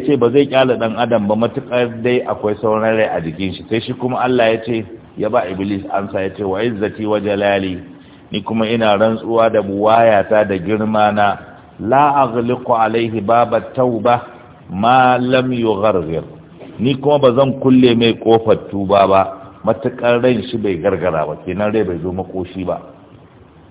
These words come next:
Shine gargar. Yugharghir, gargar abun nan ba, gargarar rai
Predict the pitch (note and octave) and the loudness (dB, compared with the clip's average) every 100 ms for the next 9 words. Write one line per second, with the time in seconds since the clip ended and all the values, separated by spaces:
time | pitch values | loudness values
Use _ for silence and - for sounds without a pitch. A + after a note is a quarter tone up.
0 | - - - - - - A2 G#2+ F2+ F#2 | -20 -20 -20 -20 -20 -10 -6 -4 -2 -2
1 | D2+ D2+ - - - - - E2+ F2+ A2 | -2 -4 -6 -14 -20 -20 -10 -6 -2 0
2 | F#2+ F#2 G#2 - - - - - - F#2+ | 0 -2 -4 -6 -20 -20 -20 -16 -10 -4
3 | A2 G2 C#3+ B2+ - G#2+ B2 A#2+ A#2 B2+ | -2 2 0 0 -4 -4 -2 -2 0 -2
4 | C3 - - - F#2 B2 A#2+ C3+ C3 A#2+ | -4 -12 -20 -6 -2 0 2 2 2 2
5 | B2 | 0